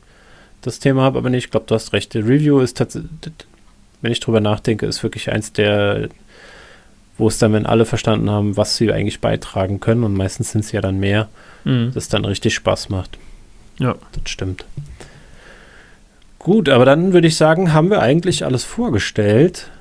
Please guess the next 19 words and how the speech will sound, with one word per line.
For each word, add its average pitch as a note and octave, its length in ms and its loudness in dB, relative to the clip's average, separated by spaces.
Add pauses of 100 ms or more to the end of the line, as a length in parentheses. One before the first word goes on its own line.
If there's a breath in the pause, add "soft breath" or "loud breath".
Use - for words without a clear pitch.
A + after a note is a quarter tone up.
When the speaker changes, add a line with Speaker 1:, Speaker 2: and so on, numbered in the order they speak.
(260 loud breath)
Speaker 1:
Ähm, B2 800 4 (560)
ich - 140 -2
hätte D#3+ 160 2
aber D3+ 140 4
noch B2 100 2
eine A#2+ 120 2
Frage C3+ 380 2
mitgebracht, G#2+ 760 -2
die, G#2+ 360 -2
äh, A2 200 -4
mich G#2+ 200 -4
interessieren B2 600 0
würde, G#2+ 360 4
wie G2+ 100 -2
du B2+ 120 -4
das B2+ 220 0
so G2 100 -2
erlebt F#2 420 -4
hast. D3 320 -2